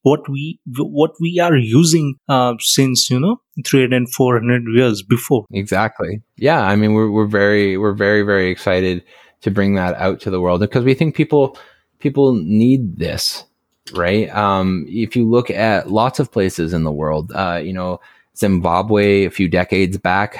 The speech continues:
Speaker 2: uh, their, their money inflated and it became effectively worthless because there's
Speaker 1: Yeah.
Speaker 2: nothing backing it. Venezuela, Argentina, these areas are all really struggling in the world. And even in,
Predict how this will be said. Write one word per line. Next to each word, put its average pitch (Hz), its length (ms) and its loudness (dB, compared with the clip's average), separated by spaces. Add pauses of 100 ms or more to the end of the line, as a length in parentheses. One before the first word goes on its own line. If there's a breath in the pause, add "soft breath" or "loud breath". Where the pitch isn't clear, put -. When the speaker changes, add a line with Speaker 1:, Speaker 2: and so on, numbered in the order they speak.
(160)
Speaker 2:
uh, 90 180 -2
their, 95 320 0
their 92 200 0
money 92 480 2
inflated 95 640 -2
and 92 320 0
it 87 120 -2
became 92 360 0
effectively 92 560 -4
worthless - 720 -6
because 90 400 -6
there's 151 140 6
Speaker 1:
Yeah. 147 140 2
Speaker 2:
nothing 92 300 -4
backing 98 400 -4
it. 82 120 -16 (340 soft breath)
Venezuela, 101 960 2
Argentina, 95 840 2
these 92 200 -2
areas 98 460 2
are 92 160 0
all 110 240 0
really 107 300 -2
struggling 92 520 -8
in 87 80 -14
the 82 60 -16
world. 85 220 -12 (360 soft breath)
And 101 120 0
even 135 440 4
in, 107 600 2